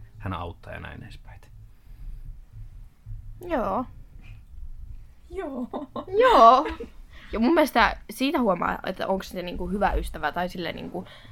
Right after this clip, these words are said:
Speaker 2: et millä tasolla se ystävyys on, et onko hiljaisuudet, niinku, kiusallisia vai ei. Et jos on silleen, että pakko puhua koko aika, että, niinku, on silleen, että nyt, nyt, nyt me ollaan hiljaa, että nyt, nyt, nyt on vähän kiusallista, niin sit, sit se on mun mielestä, niinku,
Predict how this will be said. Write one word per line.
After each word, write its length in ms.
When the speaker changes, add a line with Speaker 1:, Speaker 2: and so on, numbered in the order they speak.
Speaker 2:
et 300
millä 320
tasolla 280
se 100
ystävyys 440
on, 180
et 200
onko 280
hiljaisuudet, 760
niinku, 200
kiusallisia 600
vai 160
ei. 240
Et 120
jos 160
on 80
silleen, 220
että 140
pakko 320
puhua 320
koko 240
aika, 300
että, 180
niinku, 300
on 100
silleen, 260
että 180
nyt, 360
nyt, 120
nyt 160
me 80
ollaan 160
hiljaa, 300
että 120
nyt, 160
nyt, 180
nyt 220
on 80
vähän 200
kiusallista, 560
niin 140
sit, 280
sit 200
se 180
on 60
mun 100
mielestä, 280
niinku, 340